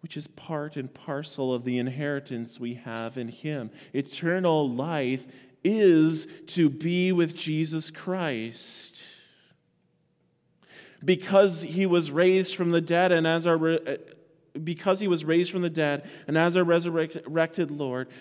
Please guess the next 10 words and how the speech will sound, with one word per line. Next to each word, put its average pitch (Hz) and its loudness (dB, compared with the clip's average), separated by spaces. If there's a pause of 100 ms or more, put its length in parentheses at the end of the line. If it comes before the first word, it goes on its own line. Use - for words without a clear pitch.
(120)
we 147 0
are 156 -4
in 139 -8
fact 131 -12
able 127 -8
to 120 -12
share 101 -8 (320)
in 101 -12
that 98 -12
life. 95 -16